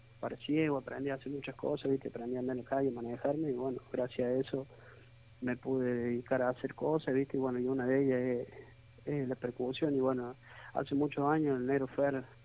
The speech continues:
el, el conguero del, del Mega, que ha estado en varias bandas, bueno, él me enseñó lo que es la percusión y le agradezco, ¿viste? Porque, bueno, me quedó eso y,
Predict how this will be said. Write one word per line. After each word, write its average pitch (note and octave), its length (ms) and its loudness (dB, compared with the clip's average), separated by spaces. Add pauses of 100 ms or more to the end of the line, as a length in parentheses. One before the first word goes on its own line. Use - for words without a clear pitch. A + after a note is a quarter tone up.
el, C3 300 -4
el C3+ 100 -2
conguero B2+ 460 0
del, B2+ 280 -6
del B2+ 120 -4
Mega, C3+ 580 2 (400)
que A#2+ 60 -2
ha - 20 0
estado A#2+ 240 -2
en A#2 80 -4
varias A#2+ 240 0
bandas, B2 400 0
bueno, A2+ 220 -6
él A2+ 80 -6
me A#2 120 -8
enseñó A#2+ 460 -6 (800)
lo B2 120 -2
que - 80 -2
es B2+ 60 2
la B2+ 60 4
percusión A#2+ 580 -2
y C3 60 2
le A#2 80 -2
agradezco, A2+ 400 -4
¿viste? B2 200 -4
Porque, A#2+ 280 -12
bueno, A#2+ 200 -8
me B2 140 -8
quedó C3 380 0
eso D3 460 0
y, B2+ 260 -2